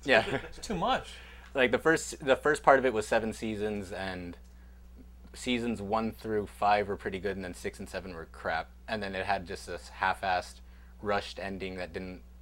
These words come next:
Speaker 1: have any kind of consequence because the story itself wasn't over. They just stopped animating it.
Speaker 2: Okay, so then
Speaker 1: And then
Speaker 2: how much was mo-, how much did they add on when they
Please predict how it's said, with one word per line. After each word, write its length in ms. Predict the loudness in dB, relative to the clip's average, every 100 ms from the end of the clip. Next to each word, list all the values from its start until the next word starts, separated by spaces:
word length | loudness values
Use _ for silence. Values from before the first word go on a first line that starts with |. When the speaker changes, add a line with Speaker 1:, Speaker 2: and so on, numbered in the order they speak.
| -10
Speaker 1:
have 200 | -6 -6
any 120 | -6
kind 160 | -6 -6
of 60 |
consequence 560 | -4 -6 -6 -6 -8 -8
because 280 | -12 -12 -10
the 60 |
story 300 | -10 -6 -6
itself 320 | -6 -8 -10 -8
wasn't 220 | -10 -8
over. 240 | -8 -8
They 80 | -8
just 140 | -10
stopped 200 | -10 -8
animating 460 | -8 -10 -12 -14 -12
it. 80 | -12
Speaker 2:
Okay, 380 | -6 -4 -4 -6
so 180 | -10
then 240 | -4 -4 -2
Speaker 1:
And 80 | -2
then 220 | -4 -4
Speaker 2:
how 100 | -6
much 220 | -8 -10
was 140 | -12 -8
mo-, 260 | -8 -8
how 80 | -8
much 200 | -8 -8
did 80 | -8
they 100 | -6
add 140 | -4
on 280 | -4 -6 -8
when 140 | -12 -14
they 180 | -16